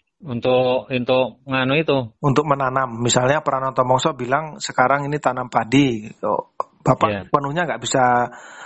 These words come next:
Speaker 2: mengandalkan itu ya?
Speaker 1: Oh, kalau pas posisi harus menanam tadi ya, menanam padi.
Speaker 2: Meskipun ada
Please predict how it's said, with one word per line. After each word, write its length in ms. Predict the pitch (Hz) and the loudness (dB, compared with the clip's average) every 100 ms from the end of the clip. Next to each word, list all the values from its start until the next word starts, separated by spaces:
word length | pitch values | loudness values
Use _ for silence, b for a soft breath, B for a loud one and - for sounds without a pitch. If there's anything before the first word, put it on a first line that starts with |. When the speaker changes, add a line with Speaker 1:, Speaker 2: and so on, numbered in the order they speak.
| B B B | B B B
Speaker 2:
mengandalkan 640 | 139 131 131 123 123 135 | 0 0 -2 -2 0 -2
itu 240 | 139 160 120 | 0 -2 -2
ya? 160 | 104 - _ _ _ _ - _ _ _ _ _ _ _ 135 | -8 -18 _ _ _ _ -20 _ _ _ _ _ _ _ -6
Speaker 1:
Oh, 80 | 143 | 0
kalau 400 | 160 170 185 180 | 2 4 4 2
pas 160 | 180 - | -2 0
posisi 400 | 185 175 180 190 190 151 | 0 0 0 4 4 4
harus 320 | 131 147 156 | 2 0 0
menanam 320 | 170 170 180 | 2 2 2
tadi 400 | 170 180 208 226 | 2 0 2 4
ya, 160 | 202 180 | 4 2
menanam 320 | 170 165 165 | 0 0 0
padi. 480 | 180 202 - 139 135 _ _ _ _ _ _ | 0 0 0 -2 -4 _ _ _ _ _ _
Speaker 2:
Meskipun 480 | 135 - 147 180 160 | 0 2 0 0 0
ada 240 | 139 135 | 0 0